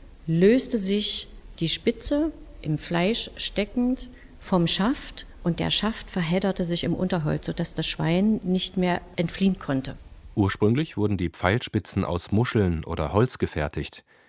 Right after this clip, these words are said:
Speaker 2: Durch Kontakt mit der Außenwelt, zum Beispiel in Form von Schiffswracks, gelangten die Andamaner später auch an Eisen, das sie für ihre Waffen verwendeten.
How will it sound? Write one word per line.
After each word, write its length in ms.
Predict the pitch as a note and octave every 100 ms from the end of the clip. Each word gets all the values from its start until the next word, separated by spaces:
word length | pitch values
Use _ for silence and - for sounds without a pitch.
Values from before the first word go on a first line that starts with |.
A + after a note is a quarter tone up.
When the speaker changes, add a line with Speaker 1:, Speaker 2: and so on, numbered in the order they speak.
| _ _ -
Speaker 2:
Durch 280 | F2+ F2 -
Kontakt 420 | G2 - A#2+ -
mit 100 | F#2+
der 140 | E2+
Außenwelt, 680 | E2+ - A2+ A2 F3+ - - -
zum 200 | - F2
Beispiel 320 | E2 E2+ -
in 140 | D#2+ E2+
Form 240 | - F#2
von 180 | - E2
Schiffswracks, 680 | - D#3+ - F#2+ F#2 - - - - - -
gelangten 480 | F#2 F2+ C3+ D3 C#3
die 100 | G#2
Andamaner 560 | A2 G#2 F#2 G2+ B2
später 400 | - G#2+ G#2+ A#2
auch 140 | G#2+ -
an 160 | F#2+
Eisen, 460 | - G#2+ B2 F2+ D2+ - -
das 160 | F#2
sie 140 | - G2
für 160 | -
ihre 300 | F2 G2+ G2
Waffen 300 | G#2+ G#2 F2+
verwendeten. 640 | D2+ E2 E2 D2 D2 -